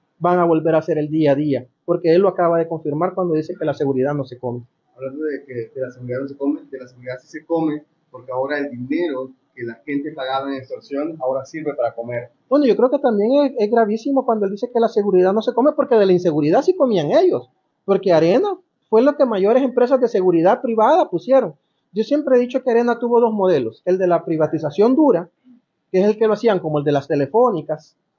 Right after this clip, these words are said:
Speaker 1: como el de las F P, y tenía el de la priva-, de las privatizaciones pasivas, que era dar un tan mal servicio que la gente tenía que recurrir a servicios de, a servicios privados, y así era en salud, así fue en educación, y así fue en seguridad.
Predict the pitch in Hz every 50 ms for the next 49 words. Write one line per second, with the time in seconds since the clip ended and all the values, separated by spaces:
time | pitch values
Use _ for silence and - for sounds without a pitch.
0 | _ _ 156 156 147 139 127 139 135 127 143 156 165 - 220 208 - 233 254 311
1 | - - _ _ _ _ _ _ 214 196 - 202 190 190 190 214 233 226 240 233
2 | 226 233 233 208 185 196 185 - 175 190 180 170 - - 180 175 170 175 175 160
3 | 165 147 160 190 196 220 214 - - 160 - 285 320 320 190 127 - - _ _
4 | _ _ _ _ - 185 190 202 208 208 190 160 139 - 196 175 170 170 185 170
5 | 165 170 202 269 381 - - 311 311 320 320 294 226 - - 277 302 - _ _
6 | _ _ _ _ _ 220 220 214 190 180 190 196 190 233 226 247 226 220 214 214
7 | 220 220 - 240 233 240 247 247 247 262 269 262 240 233 277 339 - _ _ _
8 | _ _ _ _ _ _ 208 214 220 214 240 196 175 190 190 240 226 214 202 -
9 | - 214 180 170 165 - 165 160 175 - 220 - - - 170 175 262 370 392 285
10 | - - 196 175 156 147 170 156 151 151 147 143 - 151 143 160 226 269 285 269
11 | 233 185 - 175 - 165 156 160 160 160 165 165 175 185 185 233 202 180 185 -
12 | - _ _ _ _ 180 185 180 180 180 240 277 285 285 277 208 196 196 185 156
13 | 147 143 139 135 127 123 120 120 120